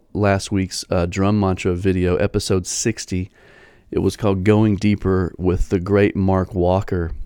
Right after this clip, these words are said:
And Mark actually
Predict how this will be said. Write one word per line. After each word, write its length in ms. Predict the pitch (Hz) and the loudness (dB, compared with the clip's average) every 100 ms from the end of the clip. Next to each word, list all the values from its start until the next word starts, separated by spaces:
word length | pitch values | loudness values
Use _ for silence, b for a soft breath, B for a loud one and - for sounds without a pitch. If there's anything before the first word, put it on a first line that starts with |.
| - - _ _ _ _ - - | -14 -20 _ _ _ _ -16 -6
And 160 | 92 | -2
Mark 580 | 101 92 110 120 98 - - b b b b | 0 2 2 2 0 -8 -20 b b b b
actually 800 | - 104 - - 92 90 90 85 | -4 -2 -2 -2 0 2 0 -2